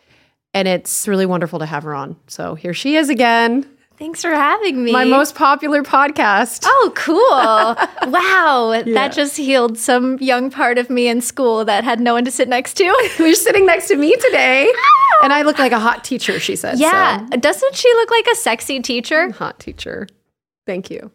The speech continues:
Speaker 2: Yeah.
Speaker 1: It's 'cause I, w-, I just wanted to wear the shirt. I'm wearing a white shirt and black glasses. And I just thought,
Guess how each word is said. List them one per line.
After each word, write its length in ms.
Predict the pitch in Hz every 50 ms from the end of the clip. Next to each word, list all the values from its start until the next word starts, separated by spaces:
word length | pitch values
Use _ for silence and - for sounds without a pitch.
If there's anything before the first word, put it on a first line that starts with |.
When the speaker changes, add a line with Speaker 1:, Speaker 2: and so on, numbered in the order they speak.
| _ -
Speaker 2:
Yeah. 540 | 240 277 359 427 392 262 175 170 185 226 -
Speaker 1:
It's 100 | - -
'cause 160 | 381 370 349 -
I, 80 | 277 277
w-, 180 | 269 240 269 -
I 120 | 254 285
just 240 | 240 302 403 508 -
wanted 300 | 523 523 494 466 - -
to 80 | 339 262
wear 260 | 240 262 262 262 269
the 100 | 226 233
shirt. 560 | - - - 247 233 226 240 254 240 - - _ _ - - - - - - -
I'm 120 | 196 202
wearing 200 | 208 214 214 196
a 60 | 180
white 280 | 170 185 202 208 196 196
shirt 380 | - - 208 185 185 180 170 -
and 420 | - 170 170 165 156 156 156 -
black 300 | - 170 175 175 170 - -
glasses. 500 | - 165 156 160 175 175 - 165 165 160
And 100 | 165 160
I 60 | 160
just 180 | 175 220 220 -
thought, 260 | - 220 196 190 -